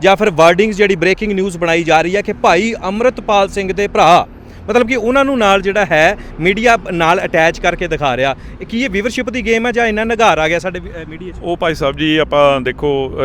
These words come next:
Speaker 2: ਅ, ਇਹ ਕੋਈ ਨਵੀਂ ਗੱਲ ਤਾਂ ਹੈ ਨਹੀਂ। ਉਦੋਂ ਲਾਹਨਤਾਂ ਪੈ ਲੇ-, ਪੈ ਰਹੀਆਂ ਸੀ ਆਪਣੇ ਪੰਜਾਬੀ ਮੀਡੀਆ ਨੂੰ ਵੀ ਉਸ ਟਾਈਮ 'ਤੇ ਕਿਸਾ-, ਕਿਸਾਨੀ ਮੋਰਚੇ 'ਚ,
Speaker 1: ਹੂੰ।
Speaker 2: ਜਦੋਂ ਇਹ, ਅ, ਸਾਡੇ ਹੀ, ਅ, ਕਿਸਾਨਾਂ ਦੇ, ਅ, ਕਹਿ ਲਓ ਸਿੱਖਾਂ ਦੇ ਖਿਲਾਫ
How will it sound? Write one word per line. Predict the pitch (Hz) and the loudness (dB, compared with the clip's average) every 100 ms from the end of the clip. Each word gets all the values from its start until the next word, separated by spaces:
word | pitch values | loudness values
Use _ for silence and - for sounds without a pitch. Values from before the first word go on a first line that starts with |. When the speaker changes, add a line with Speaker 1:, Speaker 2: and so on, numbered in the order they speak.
| 131 | -2
Speaker 2:
ਅ, | |
ਇਹ | 143 143 | -2 -2
ਕੋਈ | 156 | -2
ਨਵੀਂ | 139 135 135 | 0 -2 0
ਗੱਲ | 135 | -2
ਤਾਂ | 131 139 | 0 -2
ਹੈ | 123 123 | -2 -2
ਨਹੀਂ। | 131 143 | -2 -2
ਉਦੋਂ | 139 143 143 143 139 123 | -2 0 0 0 0 0
ਲਾਹਨਤਾਂ | 120 139 175 170 156 | 2 2 2 0 2
ਪੈ | 131 | 0
ਲੇ-, | 123 120 - | 0 -6 -6
ਪੈ | 127 120 | -2 0
ਰਹੀਆਂ | 120 127 131 | 0 -4 -4
ਸੀ | 135 | -2
ਆਪਣੇ | 120 123 123 | -2 -2 -4
ਪੰਜਾਬੀ | 123 123 117 127 | -2 0 0 -2
ਮੀਡੀਆ | 127 127 135 139 | -4 -4 -2 -4
ਨੂੰ | 135 | -4
ਵੀ | 123 123 | -6 -4
ਉਸ | 117 - | -4 -4
ਟਾਈਮ | 120 | -6
'ਤੇ | 113 120 | -4 -6
ਕਿਸਾ-, | 127 127 127 - | -4 -4 -4 -6
ਕਿਸਾਨੀ | 139 151 151 160 | -4 -2 -2 -4
ਮੋਰਚੇ | 147 135 - 127 117 | -6 -6 -4 -4 -4
'ਚ, | 117 | -6
Speaker 1:
ਹੂੰ। | 104 - 127 - 123 | -10 -14 -18 -14 -2
Speaker 2:
ਜਦੋਂ | 139 147 147 | 0 2 2
ਇਹ, | 151 160 | 2 0
ਅ, | 147 156 143 | -2 0 0
ਸਾਡੇ | 135 147 143 170 | 2 -2 0 0
ਹੀ, | 160 | 0
ਅ, | 151 - - 139 139 | -4 -14 -6 0 0
ਕਿਸਾਨਾਂ | 147 147 143 143 147 | 0 -2 -2 -2 0
ਦੇ, | 147 135 | 0 -2
ਅ, | - - - 131 | -8 -10 0 0
ਕਹਿ | 127 139 | 2 0
ਲਓ | 139 131 | 0 -2
ਸਿੱਖਾਂ | 156 - 151 | -4 -2 -4
ਦੇ | 139 139 | -4 -4
ਖਿਲਾਫ | 139 123 123 | -2 -2 -2